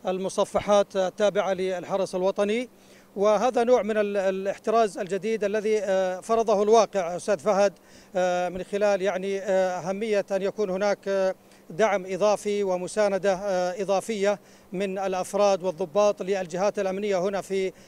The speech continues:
العاصمة المقدسة، ودعم على مدار الساعة للنقاط الأمنية في، آه، مكة المكرمة. آه، أيضًا تشاهدون أعزائي الكرام، آه، هنا، آه،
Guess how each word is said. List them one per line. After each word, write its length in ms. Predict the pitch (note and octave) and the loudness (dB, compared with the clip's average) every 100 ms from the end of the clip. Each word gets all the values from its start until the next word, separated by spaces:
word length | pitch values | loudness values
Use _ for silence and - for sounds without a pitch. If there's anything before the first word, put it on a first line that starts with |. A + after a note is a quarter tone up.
| - G#3+ | -14 -4
العاصمة 440 | F#3 G#3 - F#3 | 0 0 -2 -4
المقدسة، 720 | F#3 F#3+ G#3 G#3+ - G#3+ A3 G#3+ | -6 -2 -2 -2 0 2 4 2
ودعم 560 | G3+ G3 F3+ G#3 G#3 | 2 2 2 0 0
على 220 | F3+ G3 F#3+ | -2 0 0
مدار 300 | F#3 G#3 F#3+ | 0 0 -2
الساعة 340 | - G3+ G3 | 0 0 0
للنقاط 1000 | F#3+ G3+ - - - F#3+ F#3+ F#3 G#3+ G#3 | 0 -4 -6 -16 -6 -4 -2 0 0 2
الأمنية 460 | G3+ F#3 G#3 G#3+ G3 | -2 -2 -2 -2 -2
في، 300 | G3+ G3 G3 | -2 -4 -2
آه، 500 | F#3 F#3 F3+ F3+ E3+ | 0 0 0 -2 -4
مكة 300 | F#3+ G#3 G#3 | -6 -4 -4
المكرمة. 480 | F#3 F3 G#3 C#3+ A2 - - - - | -6 -2 -2 -2 -12 -20 -20 -20 -4
آه، 160 | F#3+ F#3+ | 0 2
أيضًا 220 | A3 A3+ | 2 0
تشاهدون 680 | G#3+ G#3 A3 G#3 A#3 A#3+ A3+ | -4 -2 0 2 2 2 2
أعزائي 280 | G3 A3+ F#3+ | -2 -2 -2
الكرام، 460 | G#3 A3+ A3+ G#3+ | 2 2 2 0
آه، 220 | G3+ F#3+ | 0 0
هنا، 400 | F3+ G#3+ A3 A3 - | 0 0 0 -2 -4
آه، 440 | F3+ F#3 F3+ | -2 -2 -2